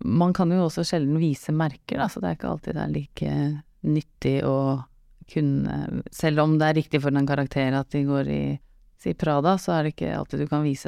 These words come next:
den Prada-logoen, så da er det jo litt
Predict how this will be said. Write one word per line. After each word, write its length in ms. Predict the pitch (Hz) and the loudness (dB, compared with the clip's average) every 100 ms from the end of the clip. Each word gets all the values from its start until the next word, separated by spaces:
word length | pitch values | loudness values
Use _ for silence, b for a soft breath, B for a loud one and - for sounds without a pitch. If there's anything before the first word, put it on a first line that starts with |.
| 139 | -4
den 300 | 135 135 131 | -2 -4 -4
Prada-logoen, 640 | - - 139 135 135 233 | -8 -4 0 0 2 2
så 160 | 254 - | 2 0
da 320 | 180 165 160 165 | -2 -2 -4 -4
er 60 | |
det 80 | 156 | -6
jo 100 | 156 - _ - - - | -6 -12 _ -20 -20 -10
litt 120 | 156 | -8